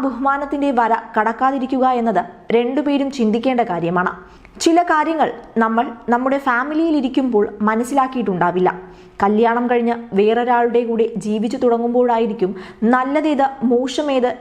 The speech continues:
എന്നറിയാൻ പറ്റുമെന്നും ദീപ്തി ചൂണ്ടിക്കാട്ടി. വിധുവിന്റെ ഒപ്പം എപ്പോഴും ഗോപികമാരാണ്.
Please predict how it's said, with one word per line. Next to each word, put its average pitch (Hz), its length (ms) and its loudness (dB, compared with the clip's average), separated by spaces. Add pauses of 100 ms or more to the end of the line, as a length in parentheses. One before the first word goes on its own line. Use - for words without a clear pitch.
എന്നറിയാൻ 220 520 0
പറ്റുമെന്നും 247 460 -2 (220)
ദീപ്തി 220 340 0 (140)
ചൂണ്ടിക്കാട്ടി. 185 580 0 (720)
വിധുവിന്റെ 349 500 2
ഒപ്പം 311 180 0 (200)
എപ്പോഴും 285 360 0 (200)
ഗോപികമാരാണ്. 208 720 2